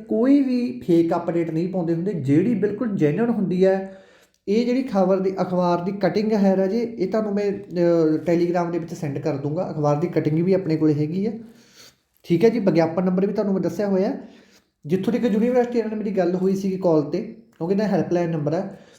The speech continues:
ਉਹ ਕਹਿੰਦੇ ਜੀ ਨੈੱਟਵਰਕ ਇਸ਼ੂ ਆ ਰਿਹਾ ਹੈਗਾ, ਨੈੱਟਵਰਕ ਇਸ਼ੂ ਕਰਕੇ ਜਾਂ ਵੈੱਬਸਾਈਟ ਇਸ਼ੂ ਕਰਕੇ ਜਿਹੜੀ ਇਹ ਵੈੱਬਸਾਈਟ ਹੈ ਤਾਂ ਨਹੀਂ ਚੱਲ ਰਹੀ। ਜਲਦੀ ਹੀ ਅਸੀਂ ਇਹਦੀਆਂ ਭਰਤੀਆਂ ਜਿਹੜੀਆਂ ਉਹ ਆਨਲਾਈਨ ਕਰ ਦਾਂਗੇ, ਠੀਕ ਹੈ ਜੀ। ਜਿਹੜੀ ਭਰਤੀ ਪਹਿਲਾਂ ਇਹਦੀ ਗਿਆਰਾਂ ਤਰੀਕ ਨੂੰ ਹੋਣੀ ਸੀਗੀ ਰਾਜੇ, ਉਹਦੀ ਜਦੋਂ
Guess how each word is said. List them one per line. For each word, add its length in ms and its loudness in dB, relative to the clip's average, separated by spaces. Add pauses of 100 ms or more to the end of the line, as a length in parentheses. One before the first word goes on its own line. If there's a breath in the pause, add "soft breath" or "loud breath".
(200 loud breath)
ਉਹ 140 4
ਕਹਿੰਦੇ 160 0
ਜੀ 140 0
ਨੈੱਟਵਰਕ 580 0
ਇਸ਼ੂ 560 0
ਆ 120 4
ਰਿਹਾ 140 0
ਹੈਗਾ, 140 -2
ਨੈੱਟਵਰਕ 540 -2
ਇਸ਼ੂ 180 -6
ਕਰਕੇ 300 -2
ਜਾਂ 120 2
ਵੈੱਬਸਾਈਟ 480 0
ਇਸ਼ੂ 220 0
ਕਰਕੇ 480 2
ਜਿਹੜੀ 300 0
ਇਹ 160 -2
ਵੈੱਬਸਾਈਟ 420 0
ਹੈ 60 0
ਤਾਂ 220 0
ਨਹੀਂ 120 0
ਚੱਲ 200 -2
ਰਹੀ। 240 -2 (720 soft breath)
ਜਲਦੀ 360 4
ਹੀ 140 2
ਅਸੀਂ 140 -2
ਇਹਦੀਆਂ 200 -4
ਭਰਤੀਆਂ 380 -4
ਜਿਹੜੀਆਂ 240 -4
ਉਹ 240 -4
ਆਨਲਾਈਨ 380 2 (1040)
ਕਰ 140 6
ਦਾਂਗੇ, 340 0 (540 loud breath)
ਠੀਕ 200 0
ਹੈ 40 4
ਜੀ। 140 0
ਜਿਹੜੀ 320 2
ਭਰਤੀ 300 0
ਪਹਿਲਾਂ 160 2
ਇਹਦੀ 160 -2
ਗਿਆਰਾਂ 220 4
ਤਰੀਕ 260 -2
ਨੂੰ 140 -2
ਹੋਣੀ 220 0
ਸੀਗੀ 280 -4
ਰਾਜੇ, 300 0
ਉਹਦੀ 360 -2
ਜਦੋਂ 600 -2